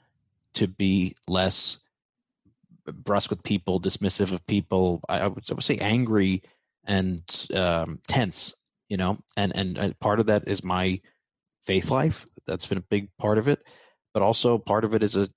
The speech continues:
sociological consciousness of, okay, I see where these behaviors come from in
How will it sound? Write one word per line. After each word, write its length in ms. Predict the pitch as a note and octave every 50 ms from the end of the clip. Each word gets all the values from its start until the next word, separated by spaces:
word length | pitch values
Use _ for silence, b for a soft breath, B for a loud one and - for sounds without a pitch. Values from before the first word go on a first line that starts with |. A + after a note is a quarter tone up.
| _ _ _
sociological 800 | - - - G2+ G2+ - - A#2+ G#2+ G2 G2 F#2+ - A2 G2 G2
consciousness 640 | - A#2+ B2 D3+ - B2+ A2+ - - F2+ - -
of, 100 | F2+ E2+
okay, 340 | F#2+ G#2+ - - F#2+ F2+ E2+ -
I 100 | - E2+
see 480 | F2 - - - A2+ A#2+ B2 A#2+ G#2+ - b b b b _ _ _ _ _
where 320 | _ G2 G2 G2 F#2+ F#2+ F2+
these 180 | F#2 G2 F#2
behaviors 880 | - - F2 - - G#2+ A2 A2 A2+ G2+ F#2+ F2+ F2 - - - - - _ _ _ _ _ _
come 240 | - A2+ A#2 C3 B2
from 340 | - - G2+ F2+ E2 F2+
in 240 | F2+ F2 F2 F2 -